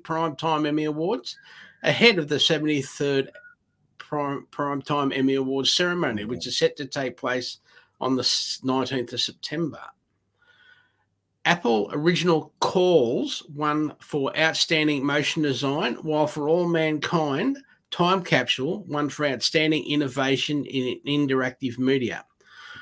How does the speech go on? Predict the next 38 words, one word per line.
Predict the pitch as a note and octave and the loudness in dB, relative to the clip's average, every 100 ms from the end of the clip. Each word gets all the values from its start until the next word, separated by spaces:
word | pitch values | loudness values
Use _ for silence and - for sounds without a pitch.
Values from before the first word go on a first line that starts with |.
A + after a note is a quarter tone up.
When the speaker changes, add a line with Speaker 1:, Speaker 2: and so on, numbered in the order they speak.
| - _ | -20 _
Speaker 1:
For | - D#3+ | 2 6
All | F3 | 8
Mankind | F3 E3+ D#3 D3 D3+ D3+ | 8 6 4 0 0 -2
explores | C3+ - D3+ D3 C#3 D#3 | -2 -2 0 0 0 0
what | D3 | 0
would | D3 F3 | 2 0
have | - | 2
happened | D#3+ D3 D#3 C#3+ | 2 2 0 -2
if | |
the | - | -2
global | B2 D#3 E3 E3 | 0 4 6 6
space | D3+ - C#3+ C#3+ C3+ | 2 0 2 2 0
race | C#3 C3+ C3+ - | -2 -2 0 -2
had | B2+ | -2
never | C#3 C3 C3+ | 0 0 0
ended. | D#3+ F3+ G#3 G3+ - - - | 2 2 0 -4 -10 -20 -6
The | C3+ | 2
series | F#3 F3 E3+ | 6 6 6
presents | - D#3 C#3+ D3 C#3 | 2 -4 0 0 0
an | C#3 | -2
aspirational | D3+ C3+ D#3 C#3+ D3 C#3 C#3 B2+ | -2 -4 -6 -2 -2 -2 -4 -4
world | C#3 C#3+ C#3+ | -2 -2 -2
where | C3+ | 0
nasa | C3+ E3 F3 D#3 | 4 4 4 4
astronauts, | D3+ D3 - D3 D3 C#3 C#3+ | 2 2 -2 -2 -2 -2 -4
engineers, | D3 C#3 C#3 C#3 C#3 C3+ | -2 0 2 2 0 0
and | C3 | 0
their | C3 | -2
families | B2+ C#3+ C#3 C3 | -2 0 0 -2
find | - D3+ D3 | -4 -2 -2
themselves | C#3+ B2+ - C3+ C3+ C3+ | -2 -2 -2 -2 -2 -2
in | B2 | -2
the | A#2 | 0
center | - D3+ C#3+ | 0 0 0
of | C#3 | -2
an | A2+ | -2
extraordinary | A#2 - D#3+ E3 D#3 D3+ B2+ | -4 -4 0 0 2 0 -2
events | B2+ B2 C#3+ C#3+ - - | -4 0 0 0 -4 -6